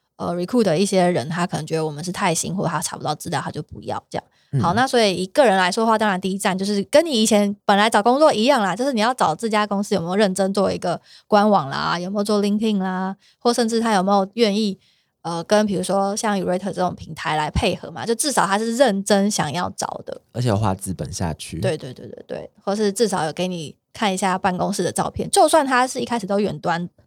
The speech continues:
Speaker 1: 的话，那反正你去真的有面试的时候，你也要判断一下这个人讲话有没有好像太碰风之类的，或是你也可以问一些问题，就是面试者有时候其实是可以问，问问题的。
Speaker 2: 像什么？
Speaker 1: 就说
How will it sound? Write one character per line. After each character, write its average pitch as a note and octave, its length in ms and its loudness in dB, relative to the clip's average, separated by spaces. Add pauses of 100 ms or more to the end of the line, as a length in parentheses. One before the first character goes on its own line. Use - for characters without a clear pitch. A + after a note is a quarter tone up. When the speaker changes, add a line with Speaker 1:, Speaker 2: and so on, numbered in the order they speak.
(140)
Speaker 1:
的 - 160 0
话， - 340 4 (360)
那 G#3+ 300 2 (160)
反 F#3 140 0
正 A#3+ 160 2
你 - 40 -2
去 G#3+ 260 0
真 G#3+ 180 0
的 G3+ 80 2
有 - 60 -2
面 F#3 160 0
试 G3+ 100 -2
的 F#3 60 0
时 G3+ 80 2
候， F#3 40 2
你 F#3 100 -2
也 E3+ 40 -4
要 E3 180 -4 (120)
判 G3 180 2
断 F#3+ 160 2
一 - 40 -4
下 F3+ 140 0
这 F#3 160 -4
个 F#3+ 120 -2
人 A2+ 180 -6
讲 - 180 -2
话 F3 220 0
有 - 80 -8
没 D#3 100 -8
有 D#3 60 -4
好 - 160 -12
像 D3+ 220 -8 (400)
太 G3 180 2
碰 F3 240 0
风 C#3+ 320 -12 (380)
之 D#3+ 200 -6
类 D3+ 180 -4
的， - 160 -12 (140)
或 A#3+ 160 0
是 B3 100 2
你 A#3 80 2
也 D#3 100 0
可 G3+ 140 0
以 F#3 60 4
问 G#3 240 4
一 G3 60 0
些 G3+ 300 4 (400)
问 F#3 280 4
题， - 260 -6
就 A3+ 120 2
是 B3+ 220 2
面 C#4 160 2
试 C4 100 -2
者 G3+ 100 0
有 D#3+ 80 -2
时 F3+ 80 -2
候 A3+ 60 2
其 F3 160 -4
实 F3 120 -6
是 G3+ 180 -4
可 F#3+ 160 -4
以 D#3+ 80 2
问， F3 300 2 (360)
问 F#3+ 180 2
问 E3+ 160 -2
题 - 220 -14
的。 - 100 -12 (200)
Speaker 2:
像 C3+ 220 -2
什 - 140 -4
么？ - 220 -12 (520)
Speaker 1:
就 G#3 140 2
说 G3 640 6